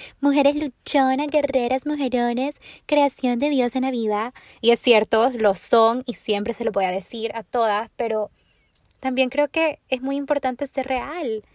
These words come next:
y aceptar que no todo el tiempo vas a estar en ese estado de amor y paz y todo, sino que hay días buenos, días malos,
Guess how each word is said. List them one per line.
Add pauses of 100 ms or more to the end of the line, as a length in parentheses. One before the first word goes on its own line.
(260)
y
aceptar
que
no (160)
todo
el
tiempo
vas
a
estar
en
ese
estado
de (560)
amor
y
paz
y
todo,
sino
que
hay
días
buenos,
días
malos,